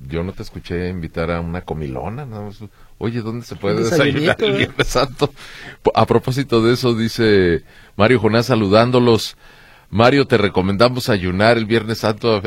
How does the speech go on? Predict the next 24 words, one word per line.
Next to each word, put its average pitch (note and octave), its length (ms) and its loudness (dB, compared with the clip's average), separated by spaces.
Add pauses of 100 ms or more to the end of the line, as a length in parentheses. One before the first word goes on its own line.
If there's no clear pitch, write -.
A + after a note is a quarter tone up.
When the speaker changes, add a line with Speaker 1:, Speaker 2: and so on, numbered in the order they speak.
Speaker 1:
así F2 200 -2
está G2+ 160 -8
establecido. G2+ 840 0 (400)
Soy G#2+ 260 4
J. - 640 -2
Luis G2 260 -2
Barajas, G#2+ 420 0
quiero C#2 220 -6
pensar D#2+ 320 -6
que E2 100 -6
es - 240 -12
José F#2+ 320 -4
Luis. G#3+ 360 -8 (480)
Saludos A2+ 520 4
nuevamente. A#2 680 2 (160)
Pues F2 160 -16
ahí G2 200 -6
tienes G#2 280 -8
otro G#2+ 240 -4
mensaje F#2+ 380 0
en F#2 100 0
ese F#2 160 -4
tenor. E2 320 -2
Speaker 2:
Mm, A#2 460 -10